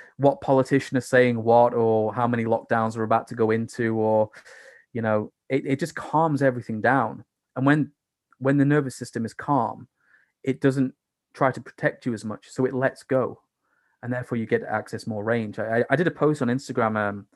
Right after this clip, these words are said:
about a week or two ago, and I said, like, the nervous system is like an overprotective parent. So the more things that you do to kind of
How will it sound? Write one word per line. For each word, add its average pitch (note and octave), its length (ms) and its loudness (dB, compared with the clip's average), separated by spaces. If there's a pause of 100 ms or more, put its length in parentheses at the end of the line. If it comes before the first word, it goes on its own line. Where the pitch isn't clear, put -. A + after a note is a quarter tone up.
(220)
about A#2+ 160 0
a G#2+ 40 2
week A#2 220 -4
or B2 40 -4
two A2+ 180 -4
ago, G#2 180 0
and G#2 80 -2
I - 40 -4
said, C3+ 160 -2
like, A#2+ 140 2
the A#2 80 -4
nervous B2+ 320 -2
system A2+ 220 -10
is G#2+ 80 -8
like A2 160 -4
an A2+ 80 -8
overprotective A2+ 760 -8
parent. A2+ 540 -4 (760)
So C3 360 4 (360)
the - 80 -2
more D3+ 280 4
things D3+ 400 0
that C3 180 0
you B2+ 240 0
do A#2 500 0
to A#2 500 -4 (420)
kind C3 160 0
of A2+ 180 -2